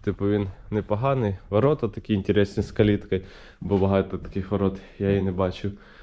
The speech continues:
Ну, а, ще хотілося сказати. Ось ви бачите, це все в гаражі, це все не моє. Це все залишилося, коротше, від неї. Вона ось в такому вигляді його здає. Ну, мені тупо тут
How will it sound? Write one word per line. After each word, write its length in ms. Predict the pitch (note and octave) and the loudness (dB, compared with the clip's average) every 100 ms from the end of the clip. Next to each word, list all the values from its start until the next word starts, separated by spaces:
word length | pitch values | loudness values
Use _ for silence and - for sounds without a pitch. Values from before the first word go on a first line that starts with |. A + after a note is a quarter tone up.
| - | -4
Ну, 200 | A#2+ G#2 G#2 | 2 2 4
а, 220 | A#2+ G2+ | 4 4
ще 220 | G2+ A#2 | 2 -2
хотілося 500 | G#2 G#2+ A2+ G#2 G2 | 0 -2 2 2 0
сказати. 520 | - A2 A2 A#2 A2+ G2+ - | -4 0 4 4 0 -4 0
Ось 260 | A2+ G2+ A2+ | 0 2 2
ви 80 | |
бачите, 420 | A2+ B2+ B2 A2+ A2 | 4 2 0 -4 0
це 160 | B2 | 2
все 200 | A2+ - | 2 2
в 80 | A2+ | 2
гаражі, 300 | A#2 A#2+ D3+ | 2 2 0
це 180 | D#3+ A2+ | 0 0
все 240 | - B2 | 2 2
не 100 | A2+ | 2
моє. 360 | A2 G#2 E2 - - - - - | 2 2 2 -4 -14 -20 -20 -4
Це 180 | - A2 | 2 2
все 300 | G#2+ C3 B2+ | 4 2 2
залишилося, 720 | A2 G#2+ A2+ - G2 F#2+ F#2 | 2 2 2 2 0 0 -2
коротше, 360 | F#2 F2+ - | -2 -2 0
від 160 | G2 G#2 | 0 2
неї. 320 | C3 C3 A2+ - - _ _ | 4 4 0 -6 -20 _ _
Вона 240 | G#2 G#2+ | 2 4
ось 180 | G#2 G2 | 4 2
в 20 | |
такому 380 | - G2 G2+ F#2+ | -4 0 2 4
вигляді 440 | G2 A2 G2+ F2+ F2+ | 2 2 0 0 0
його 260 | F#2 F#2 | 0 0
здає. 480 | E2+ D#2+ D#2+ D2+ D2+ - | 0 0 2 0 -4 -4
Ну, 160 | F3+ D#3+ | 2 4
мені 300 | A#2+ D3 D3+ | 4 4 4
тупо 260 | D3+ B2+ | 2 0
тут 260 | A#2 A#2 - | 0 0 -2